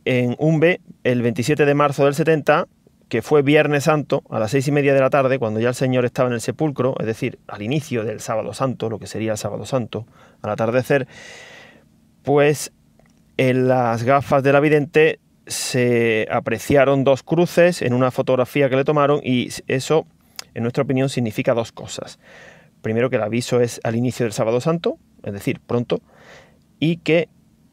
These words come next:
en el Sábado Santo de la Iglesia hay dos venidas ocultas del Señor,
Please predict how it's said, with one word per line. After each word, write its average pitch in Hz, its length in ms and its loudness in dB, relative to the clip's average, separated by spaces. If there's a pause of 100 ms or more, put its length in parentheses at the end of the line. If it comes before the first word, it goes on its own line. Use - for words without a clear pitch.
(160)
en 123 160 0
el 117 80 -2
Sábado 131 280 2
Santo 135 300 0
de 139 60 4
la 143 80 4
Iglesia 175 500 2
hay 143 180 2
dos 151 320 4 (100)
venidas 131 440 0
ocultas 120 360 0
del 113 100 0
Señor, 175 360 0